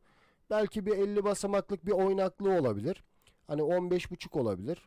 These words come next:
Belki on altı olabilir ama bir yere gideceğim demiyor. Sadece yukarıları zorlayabilirim diyor. Bilginiz olsun. Doların aşağıda destekleri var. Aşağıda ilk desteği arkadaşlar on üç bin altı yüzler. Hatta evet,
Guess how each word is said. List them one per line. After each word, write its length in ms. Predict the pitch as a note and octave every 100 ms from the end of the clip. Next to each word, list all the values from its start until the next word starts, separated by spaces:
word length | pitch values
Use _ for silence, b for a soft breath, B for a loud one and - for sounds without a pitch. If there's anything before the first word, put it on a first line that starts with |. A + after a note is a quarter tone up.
| -
Belki 340 | D#3+ D#3 -
on 180 | D#3+ D#3+
altı 300 | C#3+ A2 A#2
olabilir 320 | G#2 G#2 G3+
ama 240 | G#3 F#3+ F#3
bir 60 |
yere 200 | A3 G3+
gideceğim 540 | G3+ F#3 G3 G3+ G3+ G3+
demiyor. 360 | G3+ C3+ D#3 - b b b
Sadece 440 | - B3+ A3 F3 G3
yukarıları 520 | G#3 G3+ F#3 F#3 F#3+
zorlayabilirim 840 | F3+ F#3+ F#3+ G3 F#3 F#3+ E3 C3
diyor. 200 | A#2 A2+
Bilginiz 440 | B2+ D#3 E3 E3+ E3
olsun. 360 | E3+ - A#3 - b b b -
Doların 320 | G#3+ G3+ G3
aşağıda 500 | G#3 G3 G3 F3 E3
destekleri 560 | G3 - F#3 - A3
var. 220 | G#3 A#2 - b b -
Aşağıda 440 | G3 - G3 F#3+
ilk 200 | G3+ -
desteği 360 | G3 F3+ E3+ D#3+
arkadaşlar 520 | F3 E3+ D#3+ - G3+
on 220 | - G3
üç 220 | G3+ -
bin 200 | G3+ G3+ - _ _ _ _ _ _ _ _ _ -
altı 400 | E3 F3+ F3 G3+
yüzler. 500 | E3 C3 C3+ E3 -
Hatta 640 | - F#3 - F#3 F3+ F3 E3
evet, 500 | D3 G#2+ - -